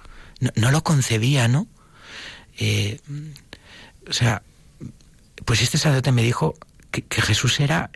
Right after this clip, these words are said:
el hogar de la misericordia, que era el hogar de los pecadores, ¿no?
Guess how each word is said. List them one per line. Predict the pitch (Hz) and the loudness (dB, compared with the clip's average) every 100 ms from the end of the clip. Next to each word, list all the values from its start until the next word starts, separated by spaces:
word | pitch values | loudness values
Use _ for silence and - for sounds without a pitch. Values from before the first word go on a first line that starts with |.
| - _ | -20 _
el | - 117 | -2 0
hogar | 107 120 135 | 2 2 0
de | 143 | 0
la | 143 135 | 2 2
misericordia, | 113 120 110 - 135 147 139 127 | 2 2 -2 0 -2 0 0 0
que | 127 | 0
era | 139 139 | 0 0
el | 127 | 0
hogar | 131 143 | 2 2
de | 156 | 2
los | 139 - | 2 0
pecadores, | 120 110 110 127 123 120 | -2 0 0 2 0 0
¿no? | 131 | 0